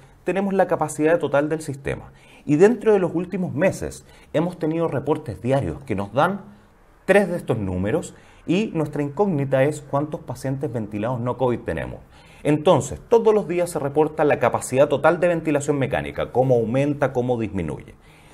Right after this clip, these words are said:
Todos los días se reportan los pacientes covid en ventilación mecánica y todos los días se le reportan los paci-, los ventiladores libres que tenemos. Con esos números podemos sacar cuál es el uso de ventilación mecánica por pacientes no covid.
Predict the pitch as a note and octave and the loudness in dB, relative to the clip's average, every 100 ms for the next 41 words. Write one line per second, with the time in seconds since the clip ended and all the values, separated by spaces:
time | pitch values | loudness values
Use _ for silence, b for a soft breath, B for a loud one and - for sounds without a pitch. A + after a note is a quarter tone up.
0 | b - A3 A3 G3 D#3 F3+ F#3 D#3 C3 | b 2 6 6 4 2 0 0 0 0
1 | C3 D#3 D3+ C#3 C3 - - C3+ C3+ B2 | 2 2 0 -4 -4 -4 -2 -2 -4 -6
2 | - - F3 F#3 F#3 - F#3+ F3+ F3 E3 | -4 0 0 0 -4 -4 -2 -2 0 -2
3 | D3+ E3 D#3 D#3+ F2+ G#2+ - - B B | 0 -2 -4 -2 -2 -2 -4 -6 B B
4 | B - C#3+ F#3 A#3 A3 F#3+ C3+ E3+ F#3 | B -2 4 6 6 4 0 -2 -2 -2
5 | F#3 D#3+ C#3+ B2+ - G#2+ A2+ D3 D3+ D3+ | 0 0 0 -2 -2 -4 2 2 2 -2
6 | B2 - G#2 - A#2 G#2+ F#2+ F#2+ F#2+ F#2 | -4 -6 -6 -4 -2 -2 -2 -2 -2 0
7 | G#2+ A#2+ F#2+ C3 E3 E2+ - - - - | 0 0 0 0 2 0 -6 -8 -8 -10
8 | - - B B B B B B F3+ G3+ | -18 -20 B B B B B B 4 4
9 | A3+ G#3+ G#3+ G3 D3+ - - D#3+ F3+ F3+ | 4 4 4 4 2 0 2 4 4 0
10 | D#3+ D3+ F3 - - - - G3 A3 A3+ | -2 0 0 -2 -18 -20 2 4 6 2
11 | F3 D3 F#3 A3+ - D2 C2 - G2+ A#2 | 0 -2 -2 -4 -6 -6 -8 -10 -2 0
12 | A2+ A2+ A#2+ A2+ D#3+ E3 D#3 D3 D#3 D#3 | 0 -2 -4 -4 -6 -4 -4 -2 -2 -2
13 | D#3 C3 - G2 - C3+ C3+ C3+ E2+ F#2+ | -2 -2 -6 -8 -6 -6 -8 -10 -6 -4
14 | A#2+ - C2 C2 | -4 -2 -6 -8